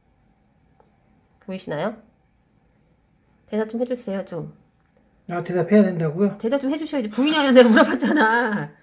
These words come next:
Speaker 1: 그럼 해줘야지. 그러면 얘가 이게 천이처럼 이렇게 돼 있잖아요.
Speaker 2: 네.
Speaker 1: 보이시죠, 결?
Speaker 2: 네.
Speaker 1: 얘를 한 번에 벗기지 마시고 일단 이렇게 해서 그 상태에 붙이세요.
Speaker 2: 뭐,
Speaker 1: 음.
Speaker 2: 반창고 붙이듯이 하면 되는
Speaker 1: 네네네.
Speaker 2: 거예요, 그냥?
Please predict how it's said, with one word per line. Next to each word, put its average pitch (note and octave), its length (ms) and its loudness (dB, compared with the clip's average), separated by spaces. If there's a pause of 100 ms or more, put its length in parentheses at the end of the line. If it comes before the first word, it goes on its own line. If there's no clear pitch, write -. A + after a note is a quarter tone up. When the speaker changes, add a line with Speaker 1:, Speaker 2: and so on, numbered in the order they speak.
(300)
Speaker 1:
그럼 A3+ 200 -8
해줘야지. A#3+ 360 -4
그러면 G#3 260 -2
얘가 F3 180 0
이게 D#3+ 180 -2
천이처럼 A3+ 720 -4
이렇게 D#3 160 -8
돼 D3 60 -4
있잖아요. C3+ 680 -4
Speaker 2:
네. C#3+ 200 -12
Speaker 1:
보이시죠, A3+ 360 -4
결? B2+ 420 -6
Speaker 2:
네. D#3 240 -6 (340)
Speaker 1:
얘를 B3 360 4
한 D4 140 -2
번에 E4 180 0
벗기지 G#3 300 -8
마시고 D3+ 800 -6 (340)
일단 G3 220 -4
이렇게 F#3 400 -6
해서 A3 340 0
그 F3+ 300 -10
상태에 D#4 440 -6
붙이세요. D#3+ 640 -10 (2000)
Speaker 2:
뭐, G#3 200 -8
Speaker 1:
음. D#3+ 160 -12 (100)
Speaker 2:
반창고 G3+ 540 2
붙이듯이 E3+ 360 -8
하면 G#3+ 160 2
되는 D3+ 160 2
Speaker 1:
네네네. E3 140 0
Speaker 2:
거예요, F3 140 -6
그냥? E3 300 -8